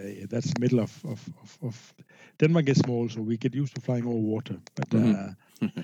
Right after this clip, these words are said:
Speaker 2: <laughs>
Speaker 1: thi-, this is, uh, here we are about, um, fifty kilometers from the nearest coastline. So the, the more, that, I think that's the best you can do <laughs> in Denmark.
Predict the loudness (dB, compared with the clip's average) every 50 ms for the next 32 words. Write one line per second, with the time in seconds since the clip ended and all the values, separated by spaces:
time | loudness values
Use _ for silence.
0 | -12 -12 _ _ 2 4 4 4 4 2 2 4 2 0 2 4 4 4 4 4
1 | 4 2 0 0 -4 -4 0 4 6 6 6 6 4 2 2 0 -2 -2 -4 -4
2 | -6 -8 -6 -6 -4 -4 -6 -8 -10 -14 -20 _ _ _ _ _ _ _ -4 -4
3 | -4 -4 -4 -6 -6 -4 -2 0 0 0 0 0 -2 -2 -2 -4 -4 -2 -2 0
4 | 2 2 0 0 -2 -2 -4 -4 -4 -4 -6 -6 -6 -6 -8 -8 -6 -4 -6 -6
5 | -4 -4 -6 -6 -6 -6 -4 -2 -2 -4 -4 _ 0 0 0 0 0 -2 0 2
6 | 2 2 4 2 2 0 0 -4 -6 -6 -12 _ _ _ _ _ _ _ -12 -6
7 | _ 2 4 4 4 4 0 -2 -4 -4 -4 -2 -4 -6 -6 -8 _ -10 _ -4
8 | -4 -2 -2 -4 -6 -6 _ -4 -2 -2 -2 -2 -4 -8